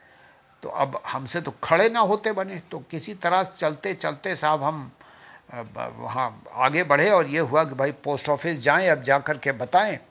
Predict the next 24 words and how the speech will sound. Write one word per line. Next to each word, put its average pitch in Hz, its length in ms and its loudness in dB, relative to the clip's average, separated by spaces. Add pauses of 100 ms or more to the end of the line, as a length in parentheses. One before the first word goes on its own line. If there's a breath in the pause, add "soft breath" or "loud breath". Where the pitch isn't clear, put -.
(840 loud breath)
तो 240 180 10
हम 240 500 2 (200)
किसी 220 240 -2
तरह 247 300 4
से 247 140 4
पहुँचे 185 600 4
पोस्ट 226 340 2
ऑफिस 226 380 0
और 220 140 0
वहाँ 185 200 6
पे 208 160 0
फोन 196 340 -2
लगाया, 190 440 6
तो 165 360 -4 (1700 soft breath)
जो 120 260 -4
भी 147 120 0
कुछ 170 300 -4
बात 160 260 6
रही 147 180 2
हो 170 220 2
फोन 160 340 -4
लगाया, 151 380 4
नहीं 151 320 -4
लगा, 160 480 4